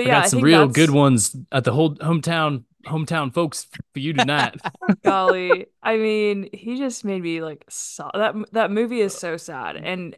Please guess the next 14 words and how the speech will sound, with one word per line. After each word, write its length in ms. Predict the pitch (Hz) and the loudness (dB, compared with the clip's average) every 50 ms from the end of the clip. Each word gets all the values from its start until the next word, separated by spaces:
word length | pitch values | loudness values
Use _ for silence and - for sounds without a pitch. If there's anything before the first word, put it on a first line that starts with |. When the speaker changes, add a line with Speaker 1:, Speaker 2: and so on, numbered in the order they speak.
| _ _ _ _ _ - 190 | _ _ _ _ _ -2 0
Speaker 2:
obvi-, 260 | 190 196 190 190 - | 0 0 0 -2 -2
like, 180 | 180 185 180 - | -2 -4 -4 -2
obviously 640 | 180 190 180 190 190 185 - 190 185 180 175 170 | -2 -2 0 -2 -4 -6 -6 -8 -6 -6 -6 -6
the 200 | 160 - 180 175 | -6 -6 -6 -6
real 200 | 170 170 170 165 | -4 -4 -6 -6
life 160 | 165 165 165 | -6 -8 -10
story 380 | - - - 180 170 151 147 135 | -10 -12 -10 -10 -10 -8 -8 -10
is, 240 | 131 165 170 180 - | -10 -10 -12 -12 -14
is 220 | 208 165 160 165 | -12 -12 -12 -14
terrible, 680 | - 170 170 160 156 151 151 151 151 156 151 160 165 - _ - _ _ _ _ _ _ _ | -14 -14 -12 -12 -10 -10 -10 -10 -10 -8 -8 -8 -10 -12 _ -20 _ _ _ _ _ _ _
and 560 | - 190 185 180 175 170 170 165 160 156 - - - _ _ _ _ _ | -6 -4 -2 0 2 0 0 0 -4 -8 -10 -12 -16 _ _ _ _ _
this 280 | - 185 185 185 175 - | -10 -6 -6 -4 -4 -4
may, 340 | 190 180 175 170 170 170 165 | -4 -2 -2 -2 -2 -4 -4
like, 340 | 165 165 165 160 160 - | -4 -4 -6 -6 -8 -12